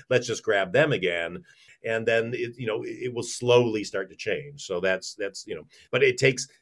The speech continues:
takes the people in charge to actively get out of that head of like, "Oh, just do this, you know, and I'm just gonna hire these people," and go like, "Wait, there's gotta be other people out there."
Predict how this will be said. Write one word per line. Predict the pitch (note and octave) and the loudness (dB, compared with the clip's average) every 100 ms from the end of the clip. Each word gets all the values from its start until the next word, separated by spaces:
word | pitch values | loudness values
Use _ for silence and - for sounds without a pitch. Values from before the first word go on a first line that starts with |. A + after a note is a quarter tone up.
| _ | _
takes | C3+ C#3+ | -2 -2
the | - | -6
people | - C#3+ C#3+ B2+ | -2 0 2 0
in | A2+ | 0
charge | A#2 A2 G#2 F#2 - | 4 6 6 0 -8
to | G#2 F#2+ - | -4 -4 0
actively | G#2+ A2 - G#2 F#2+ G2 F#2+ F#2 - _ _ _ F2+ | 2 2 2 0 2 2 2 -2 -8 _ _ _ 0
get | A2+ A2 | 4 6
out | G#2 G#2 | 4 4
of | G2 | 0
that | F#2+ F#2 | -2 -2
head | - G2+ F#2 F2+ | -2 0 0 -4
of | E2+ F2 | -6 -4
like, | E2+ F#2 | -4 -2
"Oh, | B2+ C3 | -2 -2
just | B2 - G#2+ _ _ - | -4 -8 -20 _ _ -8
do | B2 G#2+ | -4 2
this, | G#2+ F#2 - | 2 2 -4
you | G2 | -6
know, | F2+ F2+ | -4 -2
and | G2 G2 F#2+ F#2+ | -2 -2 -4 -4
I'm | G2+ | -4
just | G2 | -4
gonna | G2+ G2 | -4 0
hire | G#2+ | 0
these | G2 F#2+ | 0 -4
people," | G#2+ F2+ F2+ | -4 -4 -4
and | |
go | E2+ | -4
like, | F2+ | -4
"Wait, | F#2 G2+ D#2+ _ - | 2 2 2 _ -8
there's | G2 | -4
gotta | F2+ F#2+ | 0 0
be | F#2 F#2 | 0 0
other | F#2 E2+ | -2 -2
people | G#2 F#2+ F2+ | -8 -2 -2
out | E2 D#2+ | -2 -6
there." | D#2+ D#2+ | -6 -6